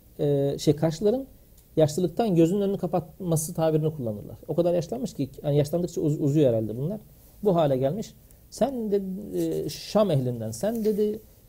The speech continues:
e, "savaşa nereye gidiyorsun?" Diyor ki, ha-, yani Allah seni mazur görmüş, yaşlısın. "Hayır," diyor. "Allah bize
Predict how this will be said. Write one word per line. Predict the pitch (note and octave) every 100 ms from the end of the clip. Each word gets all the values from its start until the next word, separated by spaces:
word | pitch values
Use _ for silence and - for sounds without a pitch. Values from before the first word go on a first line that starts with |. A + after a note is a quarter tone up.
| - - -
e, | - E3+ - D#3+ D#3 D3+
"savaşa | B2 - - F#3
nereye | E3+ B3 F#3
gidiyorsun?" | C3 A#2 G#2+ - - - - - - - C#3+
Diyor | F#3
ki, | F#3+ C#3+ A2+ - - - - - -
ha-, | C3+ -
yani | C#3+
Allah | E3+ A3+ G#3
seni | A#3
mazur | G#3+ G3+ G3+
görmüş, | A3 D#3 B2
yaşlısın. | E3+ D3+ F3 - C4 - - - - - - - -
"Hayır," | D#3+ F3 A2+
diyor. | G#2 - - - - - - - - - - - -
"Allah | C3+ E3 C#3+
bize | C#3 C3+